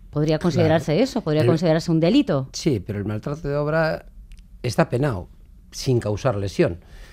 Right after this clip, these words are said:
Speaker 2: Pero lo, lo dif-, la dificultad de todo eso es que inherente a la patria potestad está también el que t-, los hijos tienen que obedecer. Es decir,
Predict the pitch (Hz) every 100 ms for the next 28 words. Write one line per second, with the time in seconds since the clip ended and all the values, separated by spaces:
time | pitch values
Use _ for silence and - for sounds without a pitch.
0 | - - 135 127 123 - - 120 127 -
1 | 123 120 107 - 123 110 101 110 107 147
2 | 139 143 143 147 165 - 135 117 - -
3 | - - - - - 139 123 127 151 156
4 | 156 156 151 151 143 151 151 147 147 135
5 | - 156 147 - - - - 131 - 151
6 | 139 131 131 123 107 - - 113 - 107
7 | - 135 120 117 131 117 110 - 110 107
8 | 101 98 98 95 - 113 - - 95 -